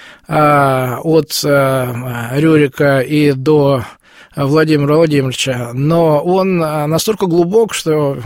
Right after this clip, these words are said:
всем нам, пожалуй, у него стоит поучиться. Почему мы, собственно, говорим о Павлове? Да потому что, а, Олег Юрьевич Куц,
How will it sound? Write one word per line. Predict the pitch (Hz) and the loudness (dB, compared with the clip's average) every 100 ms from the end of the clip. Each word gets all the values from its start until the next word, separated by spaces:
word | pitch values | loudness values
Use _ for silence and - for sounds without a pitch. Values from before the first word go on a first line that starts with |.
| 101 - | -14 -12
всем | - 175 170 | -4 -2 -2
нам, | 160 | -2
пожалуй, | 151 143 151 151 143 | -2 0 0 0 0
у | 147 | 0
него | 147 156 151 | 0 0 0
стоит | - 143 | -2 -4
поучиться. | - 160 175 165 120 - 107 - - - - | -2 -2 -2 -4 -4 -8 -12 -18 -20 -20 -18
Почему | - - 262 285 | -6 -2 2 2
мы, | 247 | 2
собственно, | - 220 - 185 165 - | 2 -2 -2 0 -2 -2
говорим | 147 180 185 175 | -2 0 0 0
о | 175 | 0
Павлове? | 175 139 131 127 123 | 0 0 0 -4 -6
Да | 143 | -6
потому | - 185 220 | -2 0 -2
что, | - 208 196 - _ - - _ | -2 0 0 -2 _ -20 -20 _
а, | - 156 156 | -2 0 2
Олег | 190 180 | 2 0
Юрьевич | 185 175 - | 0 0 -2
Куц, | 277 277 - | -4 -2 -4